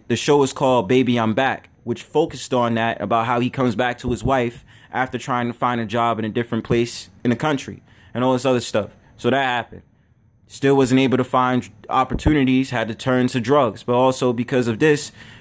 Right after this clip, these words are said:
Reaganomics come up about how they was trying to do all these different things to get our brothers locked up. So the Reaganomics come along, and boom, all these different things happen where crack cocaine comes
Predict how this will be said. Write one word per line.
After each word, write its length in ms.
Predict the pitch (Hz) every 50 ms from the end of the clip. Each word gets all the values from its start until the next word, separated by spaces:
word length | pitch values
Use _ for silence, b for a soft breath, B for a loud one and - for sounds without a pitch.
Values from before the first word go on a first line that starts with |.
| B
Reaganomics 600 | B 120 131 127 127 127 127 165 151 143 131 - -
come 180 | - 131 123
up 220 | 123 120 123 - _ -
about 300 | - 117 120 117 117 123
how 160 | 131 127 127
they 100 | 127 127
was 160 | 123 120 120
trying 240 | - - 131 127 123
to 60 | 117
do 180 | 110 127 123 120
all 80 | 123 120
these 160 | 123 117 -
different 280 | 120 113 - 113 113
things 260 | - 127 123 123 117 -
to 60 | 117
get 120 | 120 120
our 100 | 120 117
brothers 340 | 101 120 127 110 113 104 -
locked 300 | 123 120 113 113 - -
up. 220 | 139 120 - - B B B B B B B
So 380 | B - - 143 135 131 127 123
the 80 | 120
Reaganomics 600 | 117 131 139 135 139 135 147 147 147 147 139 -
come 200 | - 151 139 139
along, 420 | 135 139 139 139 139 143 147 156 165 _ _ _ _ _ _ _ _ _ _ -
and 240 | 117 120 117 104 92
boom, 440 | 117 143 160 151 135 113 107 101 _ _ _ _ _ _ _ _ _ - _ _ _ - -
all 220 | 139 156 175 190
these 220 | 196 208 202 170
different 340 | 170 185 185 - 185 175 175
things 240 | 180 180 180 180 160
happen 480 | 165 170 165 165 170 - 185 190 185 160
where 140 | 131 127
crack 320 | 123 - - 147 143 147 147
cocaine 520 | 147 143 143 139 - 147 135 139 139 147
comes 380 | 143 - 143 143 143 151 139